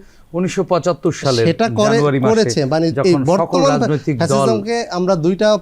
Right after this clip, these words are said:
Speaker 2: পার্টে ভাগ করব। একটা হলো শেখ মুজিবের ফ্যাসিজম, একটা হলো শেখ হাসিনার ফ্যাসিজম। শেখ হাসিনার ফ্যাসিজমরা আমরা নাইনটি সিক্সটা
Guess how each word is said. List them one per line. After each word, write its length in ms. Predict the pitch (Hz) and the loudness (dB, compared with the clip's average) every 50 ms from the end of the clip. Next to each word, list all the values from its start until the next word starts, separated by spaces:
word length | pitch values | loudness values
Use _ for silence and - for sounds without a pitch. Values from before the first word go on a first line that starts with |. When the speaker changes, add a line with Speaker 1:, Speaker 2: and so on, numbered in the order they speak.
| - - | -2 -2
Speaker 2:
পার্টে 300 | 180 170 175 175 202 175 | 0 0 2 2 2 0
ভাগ 160 | 139 139 135 - | 0 -2 -4 -4
করব। 320 | - 147 139 135 151 196 214 - - - - | -6 -6 -4 -2 -2 -4 -4 -4 -12 -16 -8
একটা 240 | - 147 - - 185 | -8 -8 -4 -2 0
হলো 140 | 185 190 185 | 0 0 0
শেখ 260 | - - 190 175 208 | 0 -2 -4 -2 0
মুজিবের 360 | 226 233 214 220 214 214 220 | 0 0 2 0 0 0 0
ফ্যাসিজম, 420 | 175 196 180 185 214 202 240 262 294 - - - - | 0 -2 -2 -2 -2 -2 -2 -2 -4 -8 -14 -12 -8
একটা 220 | 156 151 - 165 | -8 -6 -4 -2
হলো 140 | 175 185 180 | 0 0 0
শেখ 220 | - - 202 - 185 | 0 0 -2 0 0
হাসিনার 300 | 196 160 165 139 135 117 | -2 0 0 0 0 -2
ফ্যাসিজম। 520 | - 120 98 101 - - 120 104 101 104 - - - - - - - | -4 -8 -12 -12 -12 -12 -12 -12 -12 -14 -16 -20 -20 -20 -20 -16 -8
শেখ 220 | - - 196 185 | -2 -2 -2 0
হাসিনার 320 | 220 226 214 254 254 254 220 | 0 -2 0 0 0 0 2
ফ্যাসিজমরা 500 | 220 214 - 226 208 240 233 226 226 226 | 0 -2 -2 -2 -2 0 0 0 0 0
আমরা 320 | - 185 185 185 202 196 | 0 0 0 2 2 2
নাইনটি 320 | 180 180 185 190 185 220 | 2 2 2 0 0 -2
সিক্সটা 420 | 202 - 196 - - - 208 196 | -2 -2 -4 -6 -2 -2 -2 -2